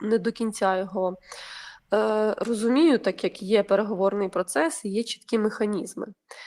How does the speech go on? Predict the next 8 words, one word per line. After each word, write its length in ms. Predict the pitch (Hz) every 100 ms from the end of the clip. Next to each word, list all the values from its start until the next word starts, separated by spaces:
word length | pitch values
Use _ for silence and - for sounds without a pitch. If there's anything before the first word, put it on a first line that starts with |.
| - - - -
А 80 |
там 240 | 214 233 254
щось 280 | - 220 -
вони, 180 | 214
напевно, 400 | 208 196 190 196
більшого 580 | 190 214 185 - 196 202
хочуть. 640 | - - 190 - 165 - - - - - - - - -
А, 580 | 220 226 220 214 214